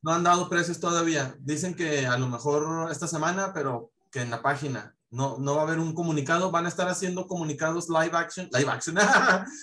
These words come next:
Eh, unos li-, unos Facebook Live van a estar haciéndolos una vez al mes para anunciar lo que se va a publicar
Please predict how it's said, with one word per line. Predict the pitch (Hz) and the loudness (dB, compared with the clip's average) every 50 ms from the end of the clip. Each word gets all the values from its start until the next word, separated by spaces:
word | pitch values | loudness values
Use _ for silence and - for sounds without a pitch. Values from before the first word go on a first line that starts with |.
| - - - - - | -16 -16 -16 -8 -4
Eh, | 151 156 156 151 143 135 131 - _ _ _ _ _ _ _ - | -2 0 2 2 2 0 -2 -8 _ _ _ _ _ _ _ -4
unos | 147 160 175 185 185 - 175 | -4 -2 0 0 0 2 2
li-, | 170 170 165 - 165 | 2 2 2 0 -4
unos | 165 170 180 185 - - | -4 -4 -4 -6 -4 -2
Facebook | 196 180 185 170 185 190 185 | 0 0 0 0 -2 -4 0
Live | 180 175 180 202 196 185 - | 2 2 2 2 0 -2 -6
van | 135 143 151 156 | -4 -4 -2 -2
a | 160 | -4
estar | 160 - 170 165 | -2 -2 -2 -2
haciéndolos | 170 165 185 175 170 170 - - 180 180 170 170 165 156 147 139 139 135 131 127 120 - - | -2 -2 -2 -2 -2 -2 -2 -2 -2 -2 0 0 0 2 2 2 2 0 0 -2 -4 -4 -4
una | 143 151 165 165 | -4 -2 -2 -2
vez | 165 160 170 | -2 -2 -2
al | 165 160 | -2 0
mes | 160 160 156 147 - - | 0 -2 -2 -4 -2 -2
para | 139 127 127 | -2 0 0
anunciar | 127 127 127 127 151 151 147 | 0 0 -2 2 2 2 2
lo | 160 160 | 2 -2
que | 156 | -4
se | 131 151 | 0 2
va | 139 143 | 2 2
a | |
publicar | 156 170 151 147 127 - 139 147 151 151 | 2 0 -2 -2 -2 0 0 0 0 -2